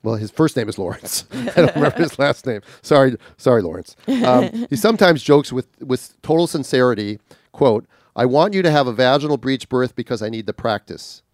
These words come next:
Speaker 1: unquote.
Speaker 2: <laughs>
Speaker 1: Now, other people's babies are tremendously important, and needing practice is a very reasonable reason to promote vaginal breech birth.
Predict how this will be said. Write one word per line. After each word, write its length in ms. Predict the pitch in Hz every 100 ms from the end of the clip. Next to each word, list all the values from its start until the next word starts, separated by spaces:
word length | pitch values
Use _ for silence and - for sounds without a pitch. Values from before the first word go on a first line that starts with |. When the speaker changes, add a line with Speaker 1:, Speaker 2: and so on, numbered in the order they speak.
| _ -
Speaker 1:
unquote. 520 | 104 101 117 82 190
Speaker 2:
<laughs> 20 | - - - - -
Speaker 1:
Now, 240 | 135 98 - - _ -
other 180 | 190 226
people's 320 | 214 180 131
babies 300 | 151 147 139
are 80 | 131
tremendously 640 | - 127 139 160 - 143
important, 520 | 127 - 165 151 98
and 200 | - 127
needing 300 | 127 165 180
practice 420 | - 151 156 135 117
is 140 | 98
a 60 | 110
very 260 | 127 143
reasonable 480 | 117 135 131 131 113
reason 280 | 120 120 117
to 80 | -
promote 340 | 104 123 147
vaginal 360 | 117 107 101 110
breech 260 | 110 110 -
birth. 360 | 180 73 -